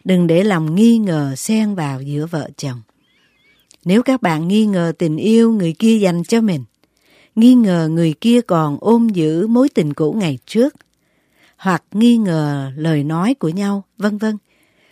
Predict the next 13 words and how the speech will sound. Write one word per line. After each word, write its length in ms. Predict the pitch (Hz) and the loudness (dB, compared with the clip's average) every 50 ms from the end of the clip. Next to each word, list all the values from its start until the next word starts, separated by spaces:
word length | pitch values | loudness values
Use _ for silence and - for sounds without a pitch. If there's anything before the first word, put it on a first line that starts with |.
| _ _ - | _ _ 0
bất 240 | 208 262 - _ - | 0 0 0 _ -2
cứ 220 | 240 240 247 269 | 0 2 2 2
là 220 | 302 285 190 147 | 2 0 0 -2
nghi 240 | 131 139 170 196 196 | -2 -2 0 0 0
ngờ 240 | 180 170 156 139 131 | 0 -2 -2 -4 -4
điều 220 | 127 147 147 135 | -2 -2 -4 -4
gì, 300 | 127 123 139 143 135 123 - _ _ _ _ _ _ _ _ _ _ _ - - | -4 -6 -6 -6 -6 -6 -8 _ _ _ _ _ _ _ _ _ _ _ -10 -2
dù 300 | 165 170 165 156 143 139 | 0 2 2 2 2 2
lớn 340 | 143 165 185 208 240 285 | 4 4 4 4 4 2
hay 200 | 311 262 247 226 | 0 0 0 0
nhỏ, 420 | 220 196 160 139 135 139 160 202 226 _ _ _ _ _ _ _ _ _ _ _ | 0 -2 -4 -4 -6 -6 -8 -8 -10 _ _ _ _ _ _ _ _ _ _ _
hãy 240 | - - 143 147 165 | -10 -8 -6 -4 -4
đem 460 | 185 196 202 208 214 208 208 208 202 | -2 0 0 0 0 0 0 -2 -4